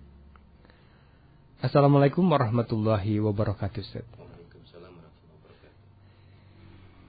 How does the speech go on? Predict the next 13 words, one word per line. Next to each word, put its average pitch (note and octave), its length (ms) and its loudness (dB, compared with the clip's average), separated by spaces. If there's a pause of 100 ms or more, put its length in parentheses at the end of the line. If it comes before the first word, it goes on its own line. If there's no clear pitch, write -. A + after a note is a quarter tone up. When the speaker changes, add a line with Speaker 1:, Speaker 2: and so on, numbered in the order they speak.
(400)
Speaker 1:
Ketika C#3+ 360 2
kami E3 600 4 (720)
sekeluarga B2+ 880 2 (880)
tidak C3 240 4
menuruti D3 960 4
apa B2+ 920 0 (160)
yang G#2+ 600 -2
diperintahkan G#2 1000 -4 (200)
oleh G#2 280 -2 (200)
orang G#2 480 -2
tua A#2+ 240 0
kami, A2+ 440 -2 (760)
dikarenakan C3 840 -2